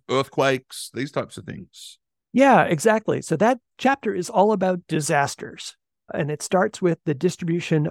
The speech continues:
Speaker 2: of all natural and man-made disasters that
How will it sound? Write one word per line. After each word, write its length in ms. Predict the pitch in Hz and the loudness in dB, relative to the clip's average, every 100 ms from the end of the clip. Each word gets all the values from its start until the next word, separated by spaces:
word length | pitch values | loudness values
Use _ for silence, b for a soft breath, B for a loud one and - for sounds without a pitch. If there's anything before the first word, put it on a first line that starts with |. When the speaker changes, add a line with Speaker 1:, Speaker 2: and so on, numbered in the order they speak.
| - | 0
Speaker 2:
of 460 | 156 151 151 143 | 2 2 0 -6
all 600 | - 160 180 190 185 185 - _ _ | 0 2 4 4 2 0 -6 _ _
natural 500 | 160 165 - 196 196 | -2 -2 0 -2 -2
and 240 | 202 139 135 | -4 -6 -4
man-made 480 | 151 160 160 151 | -4 -2 0 0
disasters 680 | 147 143 165 160 - 156 143 - | -2 -4 -2 -4 -4 -4 -6 -6
that 220 | 127 | -8